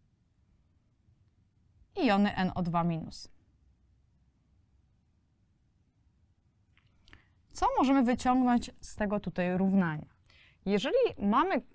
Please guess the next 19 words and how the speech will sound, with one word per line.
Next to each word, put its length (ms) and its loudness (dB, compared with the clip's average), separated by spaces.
stężenie 580 -2
tego 220 -2
kwasu 460 -2
wprowadzonego 760 -2
do 120 0
roztworu 600 -4
równe 360 2
pół 240 0
mola, 440 2
to 100 -2
możemy 340 0
sobie 220 0
zapisać, 500 -4
że 120 0
to 180 -2
jest 220 -6
nasze 380 -2
C 340 -2
zero. 380 -2